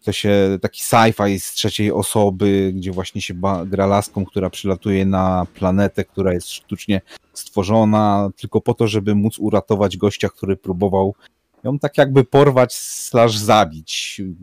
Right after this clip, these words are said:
bo jest wybranką, która ma właśnie być, e, w jakiejś tam przepowiedni, e, komuś tam właśnie ratować życie, czy coś w tym stylu. I jej życie jest sa-, spis-, przesta-, przestało się jej,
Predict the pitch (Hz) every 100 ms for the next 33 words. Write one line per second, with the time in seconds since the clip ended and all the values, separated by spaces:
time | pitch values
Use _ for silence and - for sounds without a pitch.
0 | 90 101 87 90 98 101 101 98 - -
1 | 92 110 117 110 104 101 101 95 92 -
2 | 95 92 87 87 92 - 87 87 78 -
3 | - - _ _ _ _ _ - 87 87
4 | 107 107 - 90 - 98 85 104 - 87
5 | 101 101 95 92 87 85 87 87 - 71
6 | 104 - 107 95 - 101 92 87 90 90
7 | 87 90 101 87 90 95 90 80 92 -
8 | 80 90 - 87 - 85 78 82 78 76
9 | 123 _ _ _ 98 92 95 - 92 90
10 | - - - 101 - - - 117 - -
11 | - - 117 - 117 117 - - 120 110
12 | 113 104 - 117 104 101 101